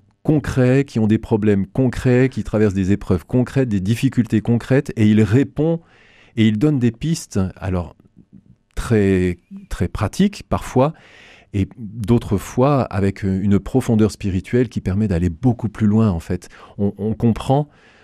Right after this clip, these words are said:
on comprend que on n'est pas simplement à essayer de résoudre des problèmes,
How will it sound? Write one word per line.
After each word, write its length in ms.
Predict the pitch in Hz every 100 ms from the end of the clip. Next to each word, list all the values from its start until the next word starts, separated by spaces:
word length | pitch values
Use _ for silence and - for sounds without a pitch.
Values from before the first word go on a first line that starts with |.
| _ -
on 120 | 98
comprend 420 | - 107 - 123
que 520 | - 107 98 95 92 -
on 160 | - 107
n'est 100 | 107
pas 140 | 123
simplement 520 | 113 110 95 107 110 98
à 200 | 90 92
essayer 260 | 92 104
de 100 | 98
résoudre 460 | 92 101 104 117 110
des 120 | 98
problèmes, 640 | - - 98 98 104 131